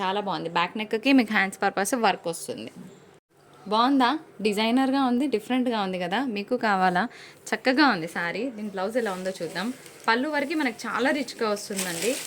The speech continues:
దీనికి బ్లౌజ్ కూడా బాగా వచ్చినట్టుంది. స్కర్ట్ బార్డర్ అంటే మోకాళ్ళ వరకు డిజైన్ వస్తుంది. So, ఇక్కడ చిన్న మిస్‌ప్రింట్ ఉందండి, ఓకేనా? శారీలో ఈ బార్డర్ కలర్ ఉంటుంది కదా, ఇక్కడ అంటుకుందనమాట. కానీ తెలియట్లేదు, ఎందుకంటే షైనింగ్ ఉంది కదా.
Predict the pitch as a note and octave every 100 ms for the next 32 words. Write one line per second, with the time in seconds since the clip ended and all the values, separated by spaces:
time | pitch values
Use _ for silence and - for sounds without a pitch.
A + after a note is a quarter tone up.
0 | - - - G#3 G#3+ G3 F#3+ G3+ A3 B3+
1 | A#3 F#3 F3 G3 G3 - E3 D#3+ E3 E3
2 | C4 G#3+ A3 A#3 F#3 F#3+ G#3 A#3 A3 A3
3 | A3+ A3+ A3+ A#3 G3+ G3 G3+ F3+ - -
4 | D#3+ G#3 C4+ - - - - - - G#3
5 | G#3+ A#3+ A#3 B3+ C4 C4 G#3+ - C4 B3+
6 | G#3 F#3 D#3+ E3+ - - G#3+ A3+ A3 F#3+
7 | A3 G#3+ C4 - - - - G3+ G#3 G#3
8 | G3+ F#3+ G3 G#3 A3 A#3 A#3 G3+ F#3+ G3
9 | F3 F#3 B3 - F3+ F3 F3 - A3 G3
10 | E3 D#3+ D#3+ A#3+ - B3+ C4 C4 G3 F#3+
11 | B3+ B3+ F#3+ E3+ F#3 G3 A3 A3 F#3+ G3
12 | A3+ G3 F3 E3+ E3